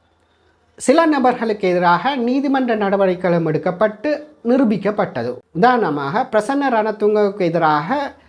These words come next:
குற்றச்சாட்டுகள் சுமத்தப்பட்டு நீதிமன்றத்திலும் அது நிரூபிக்கப்பட்டு அவருக்கு தண்டனைகள் விதிக்கப்பட்டது. அப்பொழுது அவர்கள் சொன்னார்கள், "நாங்கள் அப்பீல் செய்திருக்கின்றோம், மேன்முறையீடு செய்வோம்,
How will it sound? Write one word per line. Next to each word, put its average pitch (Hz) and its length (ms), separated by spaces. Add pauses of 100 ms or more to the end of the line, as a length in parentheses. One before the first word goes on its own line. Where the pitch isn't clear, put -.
(400)
குற்றச்சாட்டுகள் 214 840
சுமத்தப்பட்டு 185 640
நீதிமன்றத்திலும் 226 920
அது 220 340
நிரூபிக்கப்பட்டு 190 720
அவருக்கு 208 600
தண்டனைகள் 185 520
விதிக்கப்பட்டது. 147 640 (720)
அப்பொழுது 370 460
அவர்கள் 247 400
சொன்னார்கள், 175 720 (320)
"நாங்கள் 240 460
அப்பீல் 240 440
செய்திருக்கின்றோம், 170 800 (260)
மேன்முறையீடு 214 920
செய்வோம், 170 560